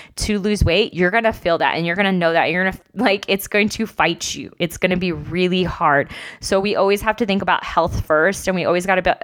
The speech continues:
think about that foundational piece. Um, and when I work with women one-on-one, like, that's a big part. Like, sometimes you might not exercise in the beginning. Like, if you're, if we need to get your shit together as far as, like, sleep and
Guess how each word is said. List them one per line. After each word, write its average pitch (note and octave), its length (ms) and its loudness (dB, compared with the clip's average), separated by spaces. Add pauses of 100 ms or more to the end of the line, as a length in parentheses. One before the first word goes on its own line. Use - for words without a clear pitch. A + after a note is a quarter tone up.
think F#3 160 -4
about E3+ 300 0
that - 180 0
foundational E3 640 0
piece. G#3 520 -4 (480)
Um, F#3 460 2
and F#3 240 0
when G3+ 140 2
I G3 160 2
work F3 560 -2
with A#3 180 2
women A3+ 300 0
one-on-one, G3+ 360 2
like, F#3 200 -2
that's D#3+ 200 0
a G#3 60 -2
big G#3+ 160 0
part. A3+ 320 2
Like, F3 180 0
sometimes G3+ 720 0
you F#3+ 140 -4
might D4 220 0
not C4 160 2
exercise E3 640 0
in E3 80 -4
the D#3+ 80 -6
beginning. A#2+ 400 -4
Like, E3+ 240 0
if F3+ 200 -2
you're, G3+ 380 2 (240)
if G3 140 -2
we A3 100 -2
need C#4 160 -2
to A#3+ 80 -2
get A3+ 220 0
your C4 120 0
shit - 220 0
together A#3 460 2
as G#3 180 0
far G#3 220 4
as, G3 160 0
like, E3 180 0
sleep A#3+ 640 0
and E3 260 -2